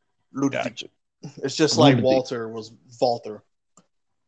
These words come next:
Speaker 1: is actually how
Speaker 2: Oh.
Speaker 1: it's actually pronounced.
Speaker 2: It was pronounced Walter.
Speaker 1: Yeah.
Speaker 2: Ha! So these idiots were chanting his name wrong the whole time.
Speaker 1: Well, we're American, so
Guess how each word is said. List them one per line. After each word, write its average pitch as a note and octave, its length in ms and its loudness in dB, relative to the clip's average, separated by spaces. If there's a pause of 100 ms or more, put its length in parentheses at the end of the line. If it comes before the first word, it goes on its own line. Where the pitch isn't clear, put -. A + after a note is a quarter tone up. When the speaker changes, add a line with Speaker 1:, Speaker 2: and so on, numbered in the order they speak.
(120)
Speaker 1:
is A2+ 160 -10
actually A2 300 -8
how A2 180 -4
Speaker 2:
Oh. C3 40 6
Speaker 1:
it's A#2+ 120 0
actually G2+ 320 -8
pronounced. F#2 640 -16 (480)
Speaker 2:
It A2+ 100 -6
was G#2 120 -4
pronounced F2+ 460 -6
Walter. A2+ 420 2 (720)
Speaker 1:
Yeah. D#2 260 -14 (1400)
Speaker 2:
Ha! G3+ 420 6 (200)
So G#3+ 160 6
these A#3+ 280 4
idiots G3+ 360 4
were A3 80 -4
chanting G3+ 340 2
his F#3+ 140 2
name G#3+ 340 0
wrong G#2+ 320 -2
the G2 60 -4
whole G2+ 240 -4
time. G2 340 -6 (640)
Speaker 1:
Well, E3 120 8
we're F3 160 8
American, A#2 640 -6
so A#2+ 300 -6